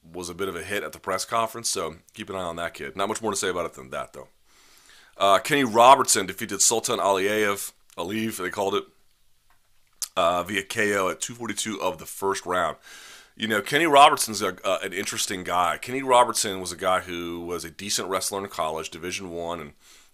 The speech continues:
and, uh, qualified for the national tournament. Never really made any noise beyond that, but, um, was a good wrestler, you know, a guy in the gym who's definitely gonna put you through your paces. I'll put it that way. You get someone at that level of D one, they're gonna, they're gonna hurt you.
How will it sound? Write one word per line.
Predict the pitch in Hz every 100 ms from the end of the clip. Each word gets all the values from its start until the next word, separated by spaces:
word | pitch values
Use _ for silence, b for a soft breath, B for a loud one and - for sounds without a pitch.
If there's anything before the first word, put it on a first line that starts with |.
| _
and, | 82 82 80 78
uh, | 80 76
qualified | - 95 98 92
for |
the | 90
national | 90 87 -
tournament. | 95 90
Never | 113 110
really | 107 104
made | 98 95
any |
noise | 87 87 85
beyond | 85 85 80 80
that, | 78 87
but, | - 82 - B B B -
um, | 85 78 78 - -
was | 101
a | 98
good | 85 107 110
wrestler, | 117 110 - 110 123 -
you | 98
know, | 92 -
a |
guy | 92 104
in | 107
the | 98
gym | 107 107
who's | 95
definitely | 101 104 101
gonna | 98
put | - -
you | 92
through | 104
your | 98
paces. | 113 104 82 76
I'll | 78
put | 101
it | 95
that | 92 80
way. | 76 73 B B B
You | 101
get | 107
someone | 110 104
at | 92
that | 104 82
level | 98 95 90
of | 80
D | 95
one, | 95 90 95 85
they're | 87
gonna, | 92 85 82
they're | 92
gonna | 98 87
hurt | 92 87
you. | 76